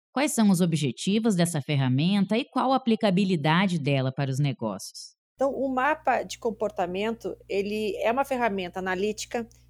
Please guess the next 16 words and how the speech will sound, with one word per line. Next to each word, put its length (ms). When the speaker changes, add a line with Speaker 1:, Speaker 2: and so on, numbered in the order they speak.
Speaker 2:
que 100
ajuda 680
o 120
trade 360
turístico 640
a 160
entender 680
melhor 460
as 200
motivações 920
de 80
viagem. 560
Ou 120
seja, 380
o 100
mapa 520